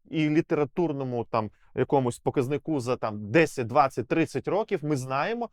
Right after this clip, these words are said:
що він добре себе веде і не дає ні-, ніяких патологічних історій. Тому що була ще недавно, да, це було десь під десять років, п'ятнадцять років тому історія. Імпланти, я можу говорити фірму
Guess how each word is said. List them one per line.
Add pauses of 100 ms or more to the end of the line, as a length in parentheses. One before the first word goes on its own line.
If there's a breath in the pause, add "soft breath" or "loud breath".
(100)
що
він
добре
себе
веде (220)
і
не
дає
ні-,
ніяких (200)
патологічних (140)
історій. (280)
Тому
що (880)
була (360)
ще
недавно,
да,
це
було (320)
десь
під
десять
років, (100)
п'ятнадцять
років
тому
історія. (440)
Імпланти,
я
можу
говорити
фірму